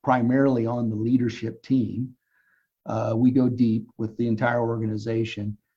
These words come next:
The other thing is this is focused around financials. You know, a lot of the operating systems out there are, are kinda, you know, give, give your employees some K P Is and get them focused around what they do. And,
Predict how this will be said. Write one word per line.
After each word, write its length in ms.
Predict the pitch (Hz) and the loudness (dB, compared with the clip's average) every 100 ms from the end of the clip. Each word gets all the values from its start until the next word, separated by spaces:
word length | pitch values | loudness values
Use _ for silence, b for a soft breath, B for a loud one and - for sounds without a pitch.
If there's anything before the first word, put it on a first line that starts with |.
| _ _ _ | _ _ _
The 100 | 135 | 6
other 140 | 170 202 | 6 6
thing 200 | 196 156 | 6 4
is 120 | 123 | 4
this 180 | 170 233 | -2 -4
is 120 | - | 0
focused 360 | 226 226 214 | 0 2 2
around 220 | 185 175 156 | 2 2 4
financials. 720 | 131 127 151 - 110 113 - - - | 4 6 4 0 -6 -10 -16 -18 -4
You 100 | 127 | 0
know, 140 | 123 | 2
a 80 | 127 | 2
lot 280 | 123 131 139 | 4 4 6
of 200 | 139 123 | 2 2
the 120 | 127 | 2
operating 540 | 127 131 131 127 127 123 | 2 2 0 2 2 2
systems 460 | 139 - 127 110 | -4 -4 -2 0
out 260 | 123 120 - | -2 -2 -2
there 300 | 131 123 117 | -2 0 0
are, 320 | 117 113 - | 0 0 -4
are 180 | 113 110 | -2 -2
kinda, 360 | 113 123 113 104 b b _ _ - | -2 -4 -4 -6 b b _ _ -4
you 80 | |
know, 80 | 110 | -2
give, 640 | 110 131 127 - 104 107 131 | 4 4 4 -2 -6 -4 2
give 180 | 139 | 4
your 120 | 139 131 | 6 4
employees 360 | 135 143 127 | 4 2 2
some 140 | 127 113 | -2 0
K 180 | 143 | 0
P 200 | 131 131 | 2 2
Is 500 | 131 135 143 143 135 | 4 4 4 4 2
and 160 | 113 113 | 0 -2
get 80 | 127 | 0
them 180 | 127 110 | -2 -2
focused 380 | 139 139 127 | -4 -4 -4
around 300 | 131 127 123 | 0 2 2
what 240 | 120 117 107 | 0 -2 0
they 180 | 127 135 | 4 4
do. 560 | 120 131 135 139 143 | 6 6 8 8 6
And, 260 | 117 104 | 4 0